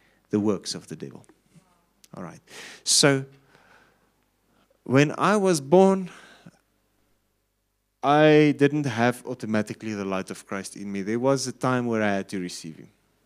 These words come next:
Right? So, child of darkness. But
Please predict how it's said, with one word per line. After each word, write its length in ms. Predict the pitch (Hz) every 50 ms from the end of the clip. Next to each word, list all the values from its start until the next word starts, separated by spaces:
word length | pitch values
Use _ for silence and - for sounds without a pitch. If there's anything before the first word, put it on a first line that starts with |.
| _ _ _ _ _ _ _ _ _ _ _ _
Right? 320 | - 107 135 175 190 - - - _ _ _ _ _ _ _ _ _ - _ _ _ _ - - - - _ _
So, 440 | - - - 120 113 107 107 104 107 107 - _ _ _ _ _ _ _ _ _ _ _ -
child 220 | - 107 101 98
of 120 | 98 87
darkness. 500 | 85 95 90 85 - - - - - - _ _ _ _ _ _ _ _ _ _ _ _ _ _ _ _ _ _ _ _ _ _ _ _ _ _
But 440 | - 208 143 110 - - - -